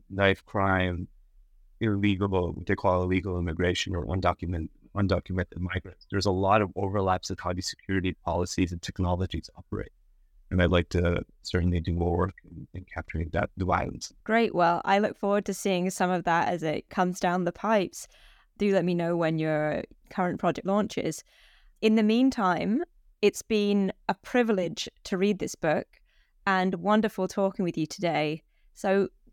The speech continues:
Speaker 2: thank you, Tarek, for coming on the show. And thank you, everyone else, for tuning in. Once again,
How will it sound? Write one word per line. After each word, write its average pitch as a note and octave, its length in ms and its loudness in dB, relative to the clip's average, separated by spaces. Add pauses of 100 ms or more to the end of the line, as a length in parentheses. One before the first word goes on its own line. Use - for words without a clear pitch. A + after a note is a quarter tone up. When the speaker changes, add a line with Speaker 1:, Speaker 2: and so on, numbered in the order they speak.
(180)
Speaker 2:
thank C4 300 2
you, G#3 100 4
Tarek, F#3 400 2
for - 80 -2
coming F#3+ 300 0
on E3+ 100 -2
the F3 80 -2
show. E3+ 540 0 (500)
And G3+ 300 2 (320)
thank G#3+ 240 2
you, G#3 80 4
everyone G3 260 0
else, G#3 300 0
for - 100 -4
tuning A#3+ 380 2
in. F#3 400 0 (720)
Once A#3 300 4
again, A3+ 580 2